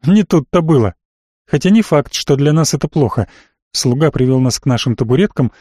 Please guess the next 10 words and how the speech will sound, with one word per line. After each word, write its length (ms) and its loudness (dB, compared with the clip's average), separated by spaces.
находившимся 680 0
где-то 300 -2
посередине 540 2
лишь 220 0
начавшей 480 0
заполняться 600 0
левой 300 2
ножки 380 -2
той 180 0
самой 480 0